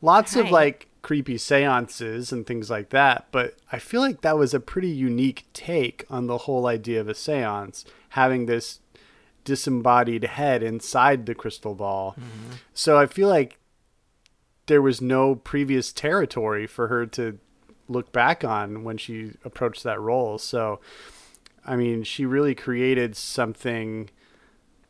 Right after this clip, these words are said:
Speaker 1: iconic in the park and in the world. And, you know, uh, and of course those great characters that she, uh, voiced as well. But to me, like, Leota would be the one that's like, th-, nothing like that had been done before, ever.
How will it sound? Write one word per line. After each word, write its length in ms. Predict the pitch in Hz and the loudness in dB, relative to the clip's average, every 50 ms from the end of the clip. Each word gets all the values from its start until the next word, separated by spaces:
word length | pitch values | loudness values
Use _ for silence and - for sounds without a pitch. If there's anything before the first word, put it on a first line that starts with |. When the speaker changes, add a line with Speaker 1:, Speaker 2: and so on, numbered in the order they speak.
| _ _ _ - | _ _ _ -8
Speaker 1:
iconic 840 | 117 117 113 - - - - 135 151 151 131 113 120 - - - - - _ | -6 -6 -6 -6 -8 -4 0 2 4 4 4 2 -2 -4 -10 -16 -20 -20 _
in 200 | - 151 123 117 | -10 -8 -8 -6
the 80 | 113 107 | -8 -8
park 480 | - - - 127 120 117 120 - - - - - | -6 0 4 4 4 4 2 0 -6 -18 -18 -12
and 180 | 151 127 117 117 | -10 -8 -6 -6
in 100 | 113 110 | -6 -6
the 100 | 107 107 | -8 -6
world. 580 | 104 120 131 139 135 123 113 110 107 107 107 - _ _ _ | -4 0 0 2 2 2 2 0 -2 -6 -12 -20 _ _ _
And, 600 | - 120 113 110 110 110 110 110 107 107 107 104 - - | -12 -10 -8 -8 -6 -8 -8 -8 -8 -10 -12 -14 -14 -10
you 100 | 139 127 | -6 -4
know, 180 | 123 117 107 113 _ _ _ _ _ _ _ _ - - - - | -4 -4 -6 -8 _ _ _ _ _ _ _ _ -20 -20 -14 -12
uh, 40 | 123 110 117 - | -10 -10 -10 -10
and 340 | 123 117 120 120 120 113 107 | -10 -10 -10 -10 -10 -12 -12
of 80 | 107 101 | -12 -10
course 280 | - 123 110 104 - | -8 -8 -8 -8 -8
those 320 | - 113 101 95 - - - _ _ _ _ | -10 -12 -12 -12 -14 -20 -20 _ _ _ _
great 280 | - 123 113 107 104 - | -8 -6 -6 -6 -6 -8
characters 460 | - 131 123 123 120 - 113 104 98 | -6 -4 -4 -4 -4 -6 -10 -12 -12
that 120 | 107 - | -14 -16
she, 440 | - - - 110 107 104 104 101 - _ - | -16 -14 -12 -12 -12 -12 -12 -14 -16 _ -18
uh, 260 | 113 107 104 101 101 | -16 -14 -14 -14 -14
voiced 400 | 95 101 110 107 104 101 - - _ | -12 -12 -10 -10 -10 -12 -14 -18 _
as 100 | - - | -14 -8
well. 240 | - 120 117 110 107 | -4 -2 -2 -2 -2
But 280 | 98 - 110 104 - _ _ _ _ _ - - _ _ - | -4 -6 -10 -10 -10 _ _ _ _ _ -20 -20 _ _ -8
to 120 | - 131 | -4 0
me, 220 | 131 147 170 196 175 | 2 6 6 8 8
like, 180 | 143 123 - | 6 6 2
Leota 500 | 127 131 127 127 131 147 175 180 156 135 127 | 0 0 4 6 6 6 8 8 6 6 4
would 140 | 123 113 | 2 -2
be 120 | 104 127 123 | -2 -4 -2
the 120 | 110 117 | -2 -2
one 380 | 110 104 110 123 123 123 123 117 | -2 -2 0 0 0 0 0 -2
that's 240 | 113 110 104 - - | -4 -6 -10 -8 -6
like, 260 | 120 113 104 92 _ - | -4 -4 -4 -6 _ -6
th-, 180 | 139 156 180 156 | -6 -6 -4 -4
nothing 360 | 135 135 160 185 - 294 269 | -4 -4 -4 -4 -4 -4 -4
like 240 | 262 131 110 - - | -4 -4 -4 -4 -2
that 260 | 139 123 117 110 110 | -2 0 0 -2 -4
had 160 | 107 98 92 | -6 -8 -10
been 240 | 117 110 101 98 95 | -10 -12 -10 -12 -10
done 240 | - 110 113 120 113 | -8 -6 -4 -4 -6
before, 480 | 107 101 - - - - - - - - | -6 -10 -12 -16 -18 -18 -18 -18 -14 -8
ever. 480 | 117 110 110 101 - - - - - | -6 -4 -4 -6 -8 -14 -20 -20 -20